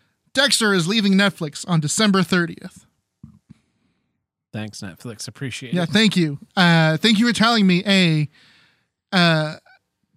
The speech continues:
Speaker 1: and this, like, th-, this wouldn't be a problem if this was a movie, right?
Speaker 2: No.
Speaker 1: If this
Speaker 2: No.
Speaker 1: was a movie, that means, "Oh, I've got all month to watch the movie." Um, but having that, like,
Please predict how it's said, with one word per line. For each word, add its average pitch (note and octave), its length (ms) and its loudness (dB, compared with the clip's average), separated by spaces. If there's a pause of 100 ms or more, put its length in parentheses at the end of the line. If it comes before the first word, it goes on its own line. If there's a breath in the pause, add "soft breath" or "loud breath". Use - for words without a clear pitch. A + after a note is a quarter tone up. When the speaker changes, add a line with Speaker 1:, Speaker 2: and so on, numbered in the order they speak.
(600 loud breath)
Speaker 1:
and G#3+ 240 -4
this, G3+ 280 0
like, F3 160 0
th-, G3 200 0
this A3 180 0
wouldn't G#3+ 160 4
be F3+ 40 4
a D#3+ 40 2
problem F#3 320 0
if D#3 40 0
this E3+ 140 2
was D#3 120 -2
a D3+ 40 -2
movie, D#3 400 0 (800)
right? E3+ 260 2
Speaker 2:
No. - 60 -14 (400 soft breath)
Speaker 1:
If E3+ 100 -4
this G3 160 2
Speaker 2:
No. G#3 40 2
Speaker 1:
was F#3 80 0
a F#3 60 2
movie, F#3 400 2
that G3 80 2
means, F#3 180 0
"Oh, C4 160 2
I've G#3+ 140 2
got G3+ 160 2
all F#3 320 2
month G#3+ 320 0
to F3+ 80 -2
watch E3+ 240 0
the E3+ 80 -2
movie." D#3+ 500 0 (720)
Um, D#3+ 500 2 (600)
but F#3 320 0 (500)
having A3+ 460 2
that, F3 400 0
like, E3 340 -2